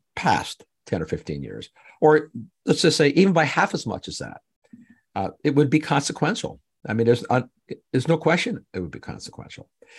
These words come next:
So the, the question that has to be, and should be in pol-, policymakers' minds is, could, could we do it?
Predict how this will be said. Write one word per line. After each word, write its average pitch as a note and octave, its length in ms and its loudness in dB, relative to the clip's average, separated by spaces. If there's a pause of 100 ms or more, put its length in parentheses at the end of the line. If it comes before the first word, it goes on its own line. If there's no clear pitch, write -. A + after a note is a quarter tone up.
(320)
So D3+ 140 4
the, D3+ 260 4 (320)
the D#3 80 4
question F3+ 360 4
that - 220 2
has D3+ 260 2
to - 100 -2
be, G#2 200 -2
and C3 80 0
should - 220 4
be C3 160 6
in G#2 100 0
pol-, G2+ 400 0
policymakers' F2 760 -4
minds F#2 300 -6
is, G#2+ 80 -4
could, - 320 -2
could A3 160 4
we A3 160 0
do D#2 180 0
it? B1+ 100 -12